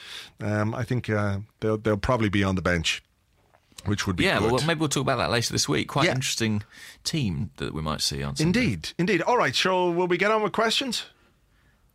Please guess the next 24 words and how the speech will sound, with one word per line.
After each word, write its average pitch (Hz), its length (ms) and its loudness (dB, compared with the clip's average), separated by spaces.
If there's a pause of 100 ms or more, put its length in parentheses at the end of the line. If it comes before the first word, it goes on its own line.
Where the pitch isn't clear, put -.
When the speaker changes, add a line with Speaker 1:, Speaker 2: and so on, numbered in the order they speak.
(340)
Speaker 2:
Let's, - 540 0
let's. - 320 0
Have 113 80 2
you 131 80 2
got 135 120 2
any 139 420 2
lined 151 400 0
up? - 240 -8 (300)
Speaker 1:
Uh, 180 340 4
okay, 147 260 4
here's 233 240 2
one 170 160 2
from 143 220 2
Ben 160 340 4
Gorman, 120 520 2 (100)
at 143 400 -2
Ben 143 360 2
underscore 123 580 2
Gorman, 92 440 0
and 113 160 -2
he 170 140 4
wants 165 320 0
to - 100 -2
know, 69 340 -2